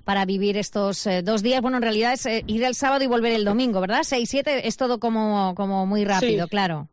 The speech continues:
Speaker 2: muy rápido. Sí, iremos el, el sábado por la mañana.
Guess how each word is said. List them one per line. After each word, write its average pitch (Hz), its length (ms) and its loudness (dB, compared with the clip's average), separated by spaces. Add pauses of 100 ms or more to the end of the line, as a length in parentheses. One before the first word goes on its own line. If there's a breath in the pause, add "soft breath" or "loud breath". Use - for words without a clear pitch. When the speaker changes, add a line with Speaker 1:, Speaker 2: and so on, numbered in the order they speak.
(100)
Speaker 2:
muy 214 240 0
rápido. 196 300 -2
Sí, 214 140 -2
iremos 196 440 0
el, 190 500 0
el 185 380 0
sábado 208 300 0
por 208 100 0
la 202 140 0
mañana. 240 480 0